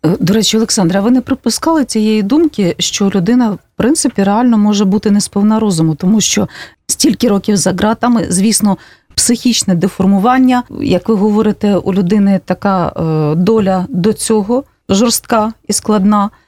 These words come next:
Все-таки, е, ну, нормально до такої людини підходити з точки зору адекватності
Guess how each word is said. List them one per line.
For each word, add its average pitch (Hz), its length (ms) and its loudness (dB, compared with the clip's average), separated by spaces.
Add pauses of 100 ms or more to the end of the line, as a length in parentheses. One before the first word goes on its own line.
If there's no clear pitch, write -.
(100)
Все-таки, - 680 -2 (120)
е, 170 160 0 (260)
ну, 208 200 2
нормально 285 580 2 (100)
до 185 400 0 (240)
такої 392 480 2
людини 185 360 0
підходити 294 880 -2
з - 100 -8
точки - 360 -2
зору 214 260 2
адекватності 202 920 -2